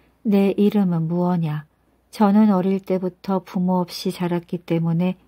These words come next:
이름이 없습니다. 그저 남들이 두고도 거지라 불러 그게 제 이름이 됐습니다." "두고도 거지? 거참 별난 이름도 있구나. 아무튼 우리 집에 있어 보아라."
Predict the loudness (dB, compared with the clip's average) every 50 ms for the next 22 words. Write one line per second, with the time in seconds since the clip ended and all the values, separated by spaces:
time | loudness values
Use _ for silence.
0 | _ _ _ 2 2 4 4 4 4 4 4 2 2 -2 -6 -8 -6 -4 -4 -4
1 | -4 -4 -4 -6 -6 -8 _ _ _ _ _ _ _ _ 4 4 6 6 6 4
2 | 4 2 0 -2 -2 -2 -2 -4 -2 -2 -2 -2 -2 -4 -6 _ _ _ -4 -4
3 | -2 0 0 0 2 0 0 -2 0 -2 0 0 0 0 -2 0 0 0 0 0
4 | 0 0 0 0 -2 -2 -6 -12 _ _ _ _ _ _ 4 4 6 6 6 4
5 | 4 2 -2 -2 0 0 0 0 0 -2 -2 -2 -2 -4 -4 -6 -8 -8 -8 -8
6 | -6 -6 -6 -6 -6 -6 -6 -6 -10 _ _ _ _ _ _ _ _ _ _ _
7 | _ -8 -4 -4 -2 0 0 0 0 0 0 -2 -2 -2 -6 -6 -6 -6 -6 -6
8 | -6 -6 -6 -8 _ _ _ _ _ _ _ -2 -2 -2 -2 0 -2 -2 -2 0
9 | 0 2 2 2 4 2 2 2 0 0 0 0 -2 0 -2 -2 -4 -4 _ -6
10 | -4 -4 -4 -4 -6 -10 -14 _ _ _ _ _ _ _ _ 2 2 4 4 4
11 | 2 0 -2 -2 0 0 2 2 0 0 -2 0 -4 -2 0 0 0 -2 -2 -4
12 | -4 -4 -2 0 0 0 0 0 -2 -4 -6 -8